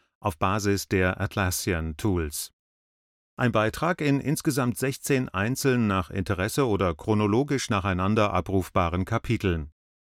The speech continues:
Er basiert auf einem White Paper der Autoren Paul Buffington,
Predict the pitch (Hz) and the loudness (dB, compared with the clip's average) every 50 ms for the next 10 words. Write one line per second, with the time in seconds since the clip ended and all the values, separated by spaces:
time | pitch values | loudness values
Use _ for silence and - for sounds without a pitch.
0 | _ _ - 113 110 110 107 98 113 110 101 - 117 120 139 151 - 160 135 - | _ _ -4 0 0 2 2 2 2 2 0 0 -2 -4 -4 -2 -2 -2 -2 0
1 | 147 127 120 120 117 110 98 95 92 98 113 - - - - 120 107 101 - - | 0 0 2 2 2 2 2 2 2 2 0 -2 -6 -4 -2 0 0 0 0 0
2 | 123 135 151 139 147 139 120 - 110 107 - - 123 117 104 107 107 95 - - | 0 0 0 0 0 0 0 0 -2 -2 0 2 2 2 2 2 0 0 0 2
3 | 101 95 87 82 78 95 87 87 - - 110 104 101 - - 135 143 165 170 151 | 2 2 2 0 0 -2 -2 -2 -2 -2 -2 -2 -4 -4 -2 0 0 2 0 -2